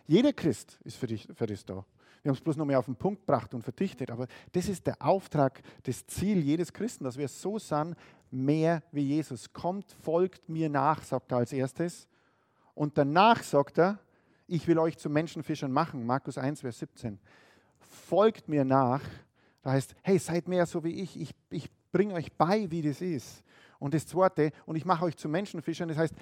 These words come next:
mehr andere Menschen sollen auch so werden, wie ich bin, wie Jesus, nahe beim Vater. Und in seiner Gegenwart ändert sich alles. Und so die, den letzten Sonntag, die nächsten Sonntage geht's alles um Fokus. Sag einmal Fokus.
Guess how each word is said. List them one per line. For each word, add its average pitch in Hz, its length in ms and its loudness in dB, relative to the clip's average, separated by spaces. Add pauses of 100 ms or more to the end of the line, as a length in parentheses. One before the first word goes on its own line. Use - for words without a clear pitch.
(120)
mehr 190 280 2
andere 196 300 -2
Menschen 170 340 -6
sollen 165 220 -6
auch 165 140 -4
so 156 180 -10
werden, 127 340 0 (240)
wie 135 140 -6
ich 127 200 -8
bin, 107 360 -4 (340)
wie 120 160 0
Jesus, 104 640 -2
nahe 139 460 8
beim 120 200 0
Vater. 110 520 -2 (380)
Und 127 100 0
in 127 80 0
seiner 139 280 2
Gegenwart 131 880 -2
ändert 117 260 -4
sich - 220 -16
alles. 104 380 -14 (1500)
Und 156 140 2
so 185 100 8
die, 151 300 8 (200)
den 147 100 8
letzten 180 360 8
Sonntag, 208 480 2
die 160 80 2
nächsten 175 340 2
Sonntage 180 440 0
geht's 175 220 4
alles 233 640 10
um 190 240 0
Fokus. - 720 0
Sag 190 140 2
einmal 175 160 0
Fokus. - 560 -6